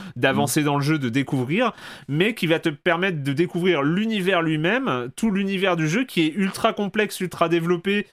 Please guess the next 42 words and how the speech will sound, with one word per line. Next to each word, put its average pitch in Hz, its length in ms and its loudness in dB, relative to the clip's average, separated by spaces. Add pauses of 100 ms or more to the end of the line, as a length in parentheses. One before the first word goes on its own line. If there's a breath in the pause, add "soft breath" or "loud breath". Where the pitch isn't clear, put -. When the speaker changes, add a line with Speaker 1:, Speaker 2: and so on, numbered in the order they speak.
(220 loud breath)
Speaker 1:
avec, 160 340 2
euh, 147 80 2
des 143 140 0
factions, 175 580 0
avec, 143 300 0
euh, 143 100 2
des, 143 220 0
avec 147 260 0
une 147 160 -2
mythologie 170 680 2
propre, - 600 0
Speaker 2:
Mhm. 113 220 0 (100)
Speaker 1:
avec 131 180 0
des 131 140 0
créatures, 165 500 0
parce 135 140 0
que 139 80 -2
comme 131 240 -2
on 131 60 0
l'a 135 140 2
dit, 175 140 -2
on 139 140 0
est 131 100 0
sur, 123 240 0
euh, 120 140 2
ce, 120 200 0
ce, 120 200 -2
cet 117 260 -2
univers 135 400 -2
qui - 80 0
est 135 160 2
magique, 139 720 0
euh, 117 160 2 (260 loud breath)
western 156 460 2
magie, 156 480 2
Speaker 2:
Ouais. 156 80 4
Speaker 1:
euh, 123 420 2
qui 131 300 -4
est, 123 280 2
qui 123 200 -2
est 117 160 2
vraiment, 135 640 -2